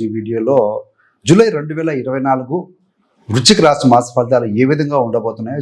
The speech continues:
చూద్దామండి. వృశ్చిక రాశికి అధిపతి కుజగ్రహం. వృశ్చిక రాశిలో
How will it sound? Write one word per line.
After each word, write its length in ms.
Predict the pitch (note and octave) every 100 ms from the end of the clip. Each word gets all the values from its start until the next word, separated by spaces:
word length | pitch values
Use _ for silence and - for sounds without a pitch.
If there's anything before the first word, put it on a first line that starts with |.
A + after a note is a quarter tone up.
| -
చూద్దామండి. 480 | G#2+ F#2+ F2+ E2+ E2 _ _ _ _ _ _ -
వృశ్చిక 300 | C3 D3+ G3
రాశికి 280 | F3 E3 -
అధిపతి 360 | B2+ C3 C#3+ F3+ E3+ - _ -
కుజగ్రహం. 520 | G#2 G#2 F#2 F#2+ - - _ _ _
వృశ్చిక 280 | A#2+ A#2+ C3+ A#2+
రాశిలో 440 | A2+ C3+ C#3 C#3+